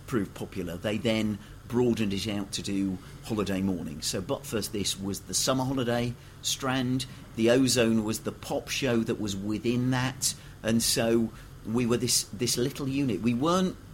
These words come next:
children's programmes, we were the presentation department, who did all of the, the trails and the continuity stuff.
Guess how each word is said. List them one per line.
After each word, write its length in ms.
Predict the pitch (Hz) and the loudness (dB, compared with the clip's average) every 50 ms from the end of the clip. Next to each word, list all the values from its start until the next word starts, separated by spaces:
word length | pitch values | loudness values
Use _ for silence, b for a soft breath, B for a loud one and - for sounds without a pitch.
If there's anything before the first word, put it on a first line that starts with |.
| - - | -8 -2
children's 600 | - 143 170 156 131 131 127 127 123 120 - - | 0 0 0 2 0 0 2 2 2 0 0 -2
programmes, 880 | - - - - 156 165 170 143 113 98 69 76 87 113 131 123 - 107 | -4 -6 -4 0 0 2 0 0 -2 -4 -4 -4 -4 -4 -4 -4 -6 -4
we 220 | 104 113 117 110 | -2 -2 -2 0
were 160 | 104 104 101 | 0 -2 -2
the 100 | 95 - | -4 -4
presentation 640 | - - 117 95 110 101 - 131 156 165 - 92 82 | -8 -8 -8 -8 -8 -8 -6 -4 -6 -6 -6 -8 -10
department, 500 | - - - 82 55 - - - 208 226 - B B B B B | -10 -10 -10 -10 -10 -8 -8 -8 -8 -8 -10 B B B B B
who 80 | 104 | -4
did 160 | 90 98 95 | -4 -2 0
all 180 | 113 104 101 101 | 0 0 -2 -2
of 140 | 95 - - | -4 -4 -4
the, 200 | 98 95 92 92 B B B B B B B | -2 -2 -2 -4 B B B B B B B
the 60 | 101 | -10
trails 600 | - - - 110 101 101 104 104 101 101 92 95 | -8 -4 -2 -2 0 0 0 -2 -2 -2 -2 0
and 240 | 98 92 92 90 87 | 0 0 0 -2 -2
the 100 | - 92 | -4 -8
continuity 640 | - - 104 92 95 92 95 117 123 123 - 87 76 | -6 -6 -6 -6 -4 -2 -2 -2 -2 -2 -4 -6 -8
stuff. 440 | - - - - - - - - | -8 -10 -10 -12 -12 -14 -16 -16